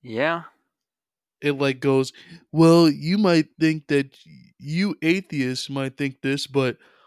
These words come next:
Speaker 2: well, Ernetti, who's seen it in the chronovisor, he saw God, or he saw
Speaker 1: What, well,
Speaker 2: Jesus."
Speaker 1: well, the, what about the, the picture that was a wood sculpture? What about that?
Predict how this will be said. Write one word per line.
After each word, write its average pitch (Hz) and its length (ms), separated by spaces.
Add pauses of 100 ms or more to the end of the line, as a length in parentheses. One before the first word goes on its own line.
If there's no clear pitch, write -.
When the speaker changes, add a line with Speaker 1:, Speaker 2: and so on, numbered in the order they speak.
Speaker 2:
well, 156 240
Ernetti, 165 840 (600)
who's 170 200
seen 190 340
it 170 120
in 156 80
the 139 100
chronovisor, 143 1120 (420)
he - 140
saw 202 420
God, 123 540 (240)
or 147 140
he 131 140
saw 165 280
Speaker 1:
What, 180 200
well, 131 320
Speaker 2:
Jesus." 123 180 (380)
Speaker 1:
well, 123 200
the, 131 100
what 135 180
about 127 220
the, 113 180
the 110 160
picture 110 460
that 90 160
was 95 180
a 98 60
wood 95 220
sculpture? 98 400
What 98 100
about 98 160
that? 90 220